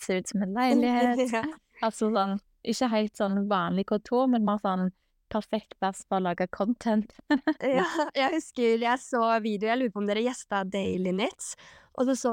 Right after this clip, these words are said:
Speaker 2: jeg video fra kontoret deres, og jeg fikk med en gang sånn, ikke at det er det samme, men at det var litt sånn, eh, jeg vet ikke om du har hørt om, ehm, eh, hun Bianca Ingrosso, og hun har jo sånn sminkemerke som heter Kaja,
Speaker 1: Ja.
Speaker 2: og de har jo det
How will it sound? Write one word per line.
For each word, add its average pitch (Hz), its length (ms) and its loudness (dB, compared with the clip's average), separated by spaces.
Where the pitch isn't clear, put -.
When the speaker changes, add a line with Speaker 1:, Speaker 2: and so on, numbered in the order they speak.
Speaker 2:
jeg 220 220 2
video 208 340 0
fra 190 320 -2
kontoret 202 480 -2
deres, 233 320 -2
og 254 80 0
jeg 240 80 -2
fikk 269 160 2
med - 80 -4
en 233 220 0
gang 220 100 0
sånn, 214 240 -2
ikke 226 220 -2
at - 20 -20
det 254 160 2
er 214 160 -2
det 220 80 -8
samme, 208 480 -2
men 233 160 2
at - 80 -6
det 233 80 -4
var 214 160 -2
litt 208 160 -6
sånn, 202 240 -2
eh, 208 220 0
jeg 208 100 -4
vet 226 80 -6
ikke 247 80 0
om 233 80 0
du 226 60 0
har 220 100 0
hørt 208 160 -2
om, 208 80 0
ehm, 202 260 0
eh, 214 320 -2
hun 208 160 0
Bianca 196 400 -2
Ingrosso, 202 480 -2
og - 100 -8
hun 269 160 2
har 220 160 2
jo 214 140 -4
sånn 208 100 0
sminkemerke 208 460 -4
som 208 80 0
heter 196 160 -4
Kaja, 220 400 -2
Speaker 1:
Ja. 220 200 0
Speaker 2:
og 247 160 2
de 277 160 2
har 214 240 2
jo 214 80 -2
det 208 160 -2